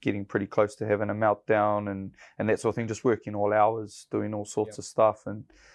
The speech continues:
Speaker 1: um, I, I learned pretty quickly that, you know, if I, if I was feeling like I wasn't physically fit, it would just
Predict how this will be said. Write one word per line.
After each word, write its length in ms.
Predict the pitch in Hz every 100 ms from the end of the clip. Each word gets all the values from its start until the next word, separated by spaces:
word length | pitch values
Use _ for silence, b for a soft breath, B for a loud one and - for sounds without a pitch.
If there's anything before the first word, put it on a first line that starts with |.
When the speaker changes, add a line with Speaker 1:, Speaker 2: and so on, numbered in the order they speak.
| b b -
Speaker 1:
um, 540 | 107 104 107 107 107 - - 190 -
I, 140 | 107
I 200 | - 104
learned 300 | 107 113 101
pretty 200 | - 101
quickly 500 | - 113 107 110 107
that, 280 | 107 104 95 _ _ _ _ _ _ -
you 140 | 104
know, 140 | 104
if 180 | 98 -
I, 480 | 104 104 101 101 98 -
if 140 | 104
I 80 | 101
was 160 | 98 -
feeling 520 | - 120 113 110 104
like 240 | 101 101 110
I 40 |
wasn't 400 | 107 110 107 - _ -
physically 580 | - 120 113 - 113
fit, 280 | 104 - 139 - B B B B -
it 120 | 90
would 200 | 80 101
just 220 | 101 95